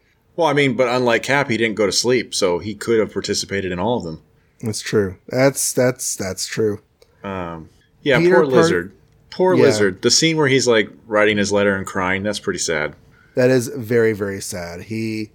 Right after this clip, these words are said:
Speaker 2: he's, he's a tragic character, like you said, and, and I feel bad for his kid. I feel really bad for his wife.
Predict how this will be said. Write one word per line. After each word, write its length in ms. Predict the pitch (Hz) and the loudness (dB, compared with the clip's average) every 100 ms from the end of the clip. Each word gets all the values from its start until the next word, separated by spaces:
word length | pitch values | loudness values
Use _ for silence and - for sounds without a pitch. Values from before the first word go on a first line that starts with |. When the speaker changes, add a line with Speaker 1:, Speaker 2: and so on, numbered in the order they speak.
| _ _ _ - | _ _ _ -2
Speaker 2:
he's, 320 | 185 214 247 | 2 2 0
he's 240 | 233 247 | 0 2
a 80 | 262 | 0
tragic 380 | 240 240 226 214 | 2 2 2 0
character, 340 | 226 214 147 | 0 2 2
like 240 | 120 123 131 | 2 2 0
you 100 | 127 | 0
said, 360 | 147 123 101 | 2 2 2
and, 220 | 101 110 - | -6 -8 -6
and 340 | 127 123 113 _ _ _ _ 139 | -2 -2 -2 _ _ _ _ 0
I 100 | 139 | 2
feel 140 | 156 | 2
bad 240 | 139 139 135 | 4 2 4
for 140 | 175 | 2
his 140 | 190 | 0
kid. 420 | - 123 92 101 - _ | -2 -2 -2 -6 -14 _
I 100 | 135 | -4
feel 160 | 123 135 | 0 2
really 400 | 123 127 165 190 | 2 2 4 4
bad 260 | 139 123 113 | 4 2 2
for 160 | 117 | 2
his 140 | 110 98 | 2 0
wife. 560 | 95 82 85 - - | -8 -8 -12 -16 -20